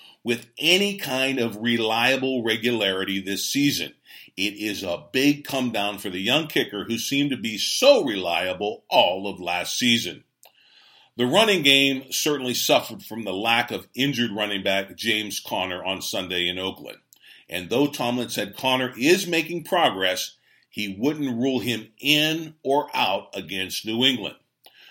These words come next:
There's also the matter of the Steelers' defense, which ha-, which had another big letdown in Oakland, allowing the Raiders to score two late touchdowns that stole away the football game.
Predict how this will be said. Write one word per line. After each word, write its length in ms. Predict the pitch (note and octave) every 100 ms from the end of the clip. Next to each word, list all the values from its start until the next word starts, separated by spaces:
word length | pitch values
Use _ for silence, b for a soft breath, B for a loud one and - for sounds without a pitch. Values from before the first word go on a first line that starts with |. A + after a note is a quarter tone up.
| B G#2+
There's 220 | G#2+ -
also 480 | - B2 B2 A#2+ A2
the 100 | G#2+
matter 380 | G#2 G#2 G#2
of 120 | G2+ F#2
the 80 |
Steelers' 440 | - G#2+ G2+ G2 G2
defense, 480 | A#2+ B2 G#2 G2 G#2
which 160 | G2
ha-, 160 | - -
which 220 | G#2 G#2 -
had 220 | A2+ A2
another 520 | G#2 G#2+ A#2 C3+ C#3+
big 240 | A#2+ A#2+ A2+
letdown 580 | A#2+ B2 G#2+ G#2+ G#2+
in 80 | G#2+ A2+
Oakland, 460 | C3 C3 A2+ A#2 B B B
allowing 460 | G#2 G#2+ A#2+ D3 D#3+
the 100 | C#3+
Raiders 400 | A#2+ A#2 A#2 -
to 100 | A2
score 500 | - - B2 A2+ -
two 220 | - G#3 G#3
late 320 | D#3+ D3 D3
touchdowns 720 | F3 C#3+ - F#2+ F2+ F#2 - B B -
that 180 | F#2+ -
stole 720 | - - B2+ G#2+ G#2+ A2+ B2
away 300 | G#2 F2+ E2+
the 100 | F#2
football 560 | - G#2 - E2 D2+
game. 300 | C#2+ D2+ A#1